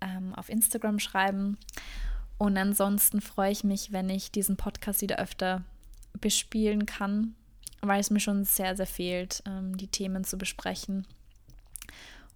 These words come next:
Und ja, mir der Podcast einfach wirklich immer so ein Herzensanliegen war.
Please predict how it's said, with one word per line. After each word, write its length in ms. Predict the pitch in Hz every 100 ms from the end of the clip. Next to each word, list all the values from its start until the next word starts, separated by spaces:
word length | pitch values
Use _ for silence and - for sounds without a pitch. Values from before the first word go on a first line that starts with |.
| -
Und 580 | 202 196 196 196 196 202 - - - - - - - - -
ja, 220 | 196 196
mir 100 | 196
der 80 | 190
Podcast 460 | - 185 202 180
einfach 220 | 185 180
wirklich 480 | 185 196 185 - - -
immer 260 | 196 190
so 140 | 190 196
ein 140 | 196
Herzensanliegen 1040 | 190 202 196 - 196 202 196 196 202 196
war. 340 | 185 180 202